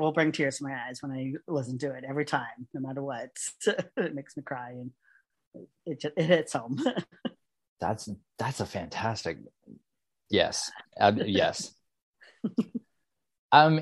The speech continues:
Speaker 2: if you had an extra twenty dollars to spend on yourself, and you had to spend it on yourself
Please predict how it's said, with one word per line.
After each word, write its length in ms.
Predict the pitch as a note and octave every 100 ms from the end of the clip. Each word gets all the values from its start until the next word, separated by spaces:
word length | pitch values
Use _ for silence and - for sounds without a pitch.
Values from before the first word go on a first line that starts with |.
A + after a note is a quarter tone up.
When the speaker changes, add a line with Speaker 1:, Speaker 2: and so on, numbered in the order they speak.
| D3+
Speaker 2:
if 200 | D#3+ D#3+
you 160 | E3+
had 480 | D3 - F#3 G3+ G#3
an 240 | F#3+ E3
extra 460 | D#3 D#3 - E3 D#3
twenty 320 | D3 D3+ D3
dollars 380 | C#3 B2 A2+ G#2+
to 120 | -
spend 360 | A#2 - A#2+ A2+
on 120 | G2
yourself, 680 | F#2 - - - - - - _ _ _ _ _
and 100 | G#2+
you 120 | G#2+
had 420 | G2 - A#2+ C#3
to 80 | D#3+
spend 320 | E3+ - D#3 D3+
it 120 | G2+
on 120 | F2+
yourself 560 | E2+ - F2 F2 G2+